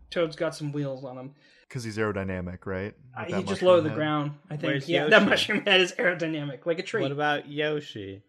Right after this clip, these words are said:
Speaker 2: Yeah, where does Yoshi land?
Speaker 1: They don't have Yoshi. There's some unlockable characters once you beat it, like Rosalina.
Speaker 3: Boo.
Speaker 1: And I think I saw someone playing Waluigi, which I was like, "What?" I don't know if that was a mod.
Speaker 3: Uh,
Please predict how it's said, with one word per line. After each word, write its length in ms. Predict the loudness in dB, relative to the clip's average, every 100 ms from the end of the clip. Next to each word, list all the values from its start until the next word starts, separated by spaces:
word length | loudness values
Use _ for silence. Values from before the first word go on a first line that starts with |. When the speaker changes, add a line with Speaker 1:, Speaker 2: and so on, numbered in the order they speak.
| _ -12
Speaker 2:
Yeah, 180 | -6
where 180 | -2 -2
does 100 | -2
Yoshi 280 | -2 -2 -4
land? 380 | -4 -4 -6 -10
Speaker 1:
They 160 | -2 0
don't 200 | 2 0
have 120 | 2
Yoshi. 420 | 2 0 0 -2
There's 220 | 2 2 2
some 120 | -2
unlockable 480 | -2 -4 -4 -8 -4
characters 400 | -4 -4 -6 -4
once 240 | -6 -6
you 60 | -6
beat 200 | -4 -2
it, 220 | -4 -4
like 240 | -6 -6
Rosalina. 960 | -6 -4 -4 -2 -2 -2 -2 -2 -4 -2
Speaker 3:
Boo. 640 | 2 4 4 2 0 -2 -6
Speaker 1:
And 100 | -8
I 80 | -10
think 300 | -4 -4 -4
I 40 |
saw 200 | -4 -2
someone 240 | 0 0 2
playing 220 | 0 2
Waluigi, 640 | 2 2 0 -2 -6 -4 -2
which 220 | -4 -8
I 40 |
was 140 | -14 -14
like, 120 | -14
"What?" 480 | -10 -8 -6 -6 -4
I 120 | -2
don't 120 | 0
know 60 | 0
if 100 | -2
that 100 | -2
was 100 | -2
a 40 |
mod. 400 | -2 -4 -4 -2
Speaker 3:
Uh, 240 | -2 0